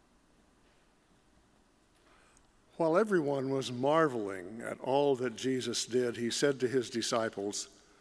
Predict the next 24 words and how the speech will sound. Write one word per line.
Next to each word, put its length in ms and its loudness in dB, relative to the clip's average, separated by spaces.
"Listen 440 0
carefully 600 2
to 80 -4
what 220 0
I 200 2
am 180 0
about 320 0
to 80 -8
tell 280 0
you. 220 -6
The 120 -6
Son 280 2
of 220 -2
Man 280 0
is 180 -2
going 300 2
to 60 -4
be 200 0
delivered 520 0
into 220 -2
the 140 -4
hands 480 -4
of 180 -2
men." 460 -8